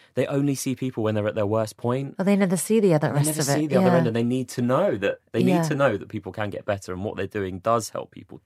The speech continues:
Speaker 1: to get better. People need
Speaker 2: Yeah.
Speaker 1: to, people need to know that, you know? And so for these people that, that helping people on the edges of bridges, they need to know that they do have a massive impact and they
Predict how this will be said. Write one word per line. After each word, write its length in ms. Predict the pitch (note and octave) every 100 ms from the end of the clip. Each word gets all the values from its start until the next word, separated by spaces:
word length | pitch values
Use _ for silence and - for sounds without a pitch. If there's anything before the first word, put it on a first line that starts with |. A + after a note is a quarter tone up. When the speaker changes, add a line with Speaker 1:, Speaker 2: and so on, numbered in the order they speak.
| - - -
Speaker 1:
to 60 | -
get 140 | -
better. 260 | D#2 - -
People 240 | F3 G3
need 140 | F3 F#3+
Speaker 2:
Yeah. 80 | F3+
Speaker 1:
to, 160 | - - -
people 200 | F#3 F3
need 140 | F3
to 100 | E3
know 180 | D3+ G3+
that, 200 | B2+ -
you 100 | F#2
know? 280 | G2 A2+ F3 - -
And 100 | A2+
so 120 | -
for 100 | B2+
these 180 | C#3+ D3+
people 320 | - D3+ A#2+ G2+
that, 200 | G#2 -
that 160 | G2+
helping 280 | A#2 A2 G#2
people 220 | G#2+ G2+
on 100 | G2
the 80 | F#2+
edges 200 | F#2+ F2+
of 100 | F2
bridges, 380 | C3 G2+ F#2 - - -
they 140 | A#2 C3+
need 180 | C3+ -
to 100 | A#2
know 220 | B2 A#2
that 200 | F#2+ -
they 200 | G#2 G#2 _ -
do 320 | A2+ B2+ C3
have 220 | A2 F#2
a 100 | F#2+ F#2
massive 640 | G2 A#2+ D3 D#3+ - F#2+
impact 460 | G2 F2+ F#2+ - -
and 80 |
they 140 | G#2+